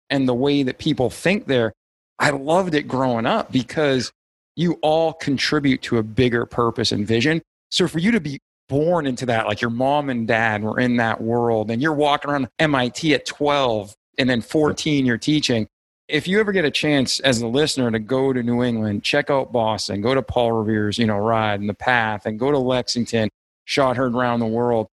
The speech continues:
There's just something special about it. And then you start visiting Cambridge and Harvard and M I T and all these great schools. And you can just see, wow, this is how the country formed. This is how we became the greatest nation of the world.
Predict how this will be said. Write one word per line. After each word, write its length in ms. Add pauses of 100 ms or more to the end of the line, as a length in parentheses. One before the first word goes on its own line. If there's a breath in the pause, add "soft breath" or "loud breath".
(260)
There's 220
just 240
something 360
special 600
about 300
it. 200
And 140
then 80
you 80
start 320
visiting 340
Cambridge 640
and 100
Harvard 580
and 100
M 140
I 160
T 360
and 80
all 180
these 180 (440)
great 440
schools. 840 (300)
And 160
you 100
can 140
just 200
see, 120
wow, 360
this 200
is 100
how 140
the 100
country 300
formed. 340 (220)
This 140
is 120
how 300 (360)
we 300
became 600
the 60
greatest 400
nation 580 (420)
of 160
the 100
world. 480